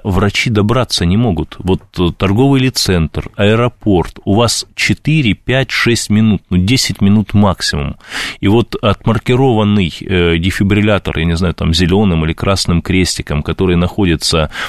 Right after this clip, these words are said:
на месте, которое доступно для всех, если вот он в течение, там, пяти минут окажется рядом с вами,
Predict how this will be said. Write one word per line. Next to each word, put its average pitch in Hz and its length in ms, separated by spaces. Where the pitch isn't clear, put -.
на 87 320
месте, 101 500
которое 85 380
доступно 85 560
для 82 180
всех, - 480
если 95 260
вот 92 120
он 90 100
в - 80
течение, 92 480
там, 76 180
пяти - 300
минут 104 460
окажется 87 560
рядом 85 280
с - 120
вами, 127 340